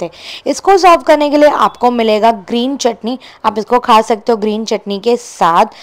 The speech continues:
तो चलिए ट्राई करते हैं हम पात्रा मोमोज। ये देखिए कुछ इस टाइप से सर्व होता है। और अब हम करेंगे इंपॉर्टेंट पार्ट,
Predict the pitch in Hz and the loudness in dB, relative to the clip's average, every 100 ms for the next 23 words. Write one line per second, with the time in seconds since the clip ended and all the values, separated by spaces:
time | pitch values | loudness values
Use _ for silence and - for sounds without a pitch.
0 | - - 233 226 - 233 240 285 - 247 | -20 -10 -8 -6 -2 0 0 -4 -4 0
1 | 220 240 247 240 247 254 294 254 262 269 | 2 2 2 0 2 2 2 0 0 0
2 | - 233 220 226 240 233 202 190 220 220 | 2 2 4 0 0 0 0 0 0 -2
3 | 190 - - 226 233 208 208 214 185 202 | -4 -10 -4 0 2 0 -4 -4 -4 -6
4 | 214 320 - 370 359 359 349 277 254 254 | -4 -4 2 2 2 0 0 2 2 2
5 | 240 - 247 247 247 - 285 302 311 311 | 0 4 4 4 2 0 -2 0 -4 -4
6 | 269 226 226 233 - 247 220 233 226 247 | -4 -4 -4 -6 -4 -8 0 2 2 0
7 | 285 - 233 | -4 0 2